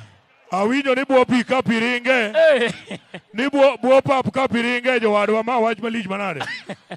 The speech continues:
Speaker 2: <laughs>
Speaker 1: Mheshimiwa,
Speaker 2: Eh.
Speaker 1: Mheshimiwa Kwanyo wuod Kadem, Mheshimiwa Kwanyo from Migori. An ka gi joma aneno ka kone budho mit kama ratari. Otherwise, mipira koe ka pe ka ya koyawa.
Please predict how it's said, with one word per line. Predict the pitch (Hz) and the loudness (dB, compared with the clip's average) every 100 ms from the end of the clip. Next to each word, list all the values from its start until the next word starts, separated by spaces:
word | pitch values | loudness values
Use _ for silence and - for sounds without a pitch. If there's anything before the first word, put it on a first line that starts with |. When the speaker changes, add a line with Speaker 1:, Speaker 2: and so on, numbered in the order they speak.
| - - | -20 -20
Speaker 2:
<laughs> | - _ _ _ _ _ - | -20 _ _ _ _ _ -10
Speaker 1:
Mheshimiwa, | 180 226 190 220 254 254 247 208 190 | -2 -2 0 -2 0 2 2 -2 -6
Speaker 2:
Eh. | 123 143 160 220 - _ _ _ | -16 -14 -10 -12 -12 _ _ _
Speaker 1:
Mheshimiwa | 165 214 214 233 262 262 | -4 -4 -2 -2 0 0
Kwanyo | 226 233 220 | 2 0 0
wuod | 220 247 | 0 0
Kadem, | 240 226 233 247 247 _ | 0 2 2 2 -10 _
Mheshimiwa | 190 196 214 240 226 | -4 -4 -2 -2 -2
Kwanyo | 208 214 208 | -2 -2 -2
from | 190 202 | -4 -4
Migori. | 202 220 254 254 247 - _ _ _ _ _ _ _ _ _ _ _ _ _ _ _ _ - | 0 4 4 4 -2 -10 _ _ _ _ _ _ _ _ _ _ _ _ _ _ _ _ -8
An | 180 208 226 220 | -4 -4 -6 -10
ka | 220 226 | -4 -4
gi | 208 | -4
joma | 196 226 226 220 214 - | -6 -6 -6 -6 -8 -10
aneno | 226 220 220 | -10 -8 -8
ka | 220 | -8
kone | 220 220 214 208 220 _ _ _ _ _ 170 | -4 -2 -2 -6 -10 _ _ _ _ _ -2
budho | 214 208 214 | 0 0 -2
mit | 208 | -6
kama | - 220 | -6 -6
ratari. | 214 180 185 143 101 _ _ _ - | -6 -4 -4 -6 -12 _ _ _ -12
Otherwise, | 202 233 220 214 202 - - _ _ _ _ _ _ | -6 -2 -2 -2 -4 -6 -14 _ _ _ _ _ _
mipira | 180 - 240 208 | -8 -4 -4 -2
koe | 240 | -2
ka | 226 233 | -2 -4
pe | 208 220 | -4 -4
ka | - 214 | -4 -4
ya | 190 | -4
koyawa. | - 180 214 202 147 | -4 -2 0 -2 -6